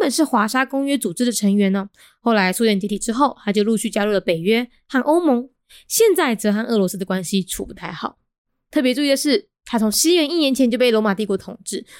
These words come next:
所以啊，它是欧洲第三多古迹的国家哦。他们的捷运也因为动不动就挖到古迹，所以盖了三十年才盖好。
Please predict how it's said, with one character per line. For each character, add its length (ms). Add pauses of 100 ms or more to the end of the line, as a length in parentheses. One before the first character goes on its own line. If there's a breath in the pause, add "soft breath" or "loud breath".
所 180
以 80
啊， 160
它 140
是 160
欧 260
洲 180
第 220
三 300
多 120
古 200
迹 100
的 100
国 140
家 240
哦。 160 (460 soft breath)
他 120
们 120
的 80
捷 160
运 240
也 80
因 200
为 80
动 220
不 80
动 140
就 100
挖 80
到 140
古 180
迹， 320
所 160
以 60
盖 200
了 80
三 300
十 160
年 140
才 120
盖 200
好。 260